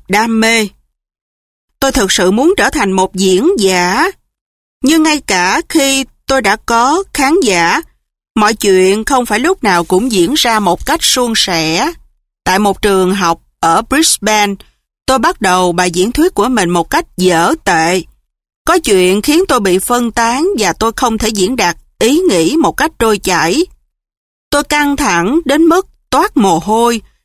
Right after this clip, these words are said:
cứ lặp đi lặp lại lời mình đã nói một cách ngớ ngẩn. Tôi muốn độn thổ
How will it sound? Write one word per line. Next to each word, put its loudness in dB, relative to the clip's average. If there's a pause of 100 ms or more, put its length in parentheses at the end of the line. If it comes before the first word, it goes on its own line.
(160)
cứ 2
lặp 0
đi 0
lặp 0
lại 2
lời 2
mình 0 (100)
đã 0
nói 2
một 0
cách -2
ngớ 2
ngẩn. 0 (480)
Tôi 2
muốn 2
độn 0
thổ 2